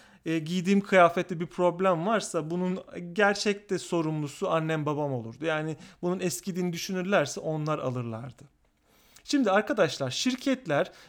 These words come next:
çalışanların sizin ebeveyniniz değil. Yani onlar sizin kariyerinize karar veren, sizin mesleğinizde iyi olmanızı, olma ya da olmamanıza neden olan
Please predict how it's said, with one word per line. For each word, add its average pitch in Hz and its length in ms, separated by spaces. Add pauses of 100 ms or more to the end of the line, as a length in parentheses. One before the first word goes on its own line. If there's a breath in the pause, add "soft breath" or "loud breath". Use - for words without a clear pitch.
(100)
çalışanların 196 840
sizin 160 560 (460 soft breath)
ebeveyniniz 170 920
değil. 120 320 (840 soft breath)
Yani 196 460 (240 loud breath)
onlar 214 580 (160 soft breath)
sizin 202 420
kariyerinize 185 840
karar 170 600
veren, 143 460 (720 soft breath)
sizin 202 520 (140 loud breath)
mesleğinizde 196 1080
iyi 185 260
olmanızı, 175 920
olma 214 480
ya 170 200
da 196 80
olmamanıza 175 960
neden 151 380
olan 135 440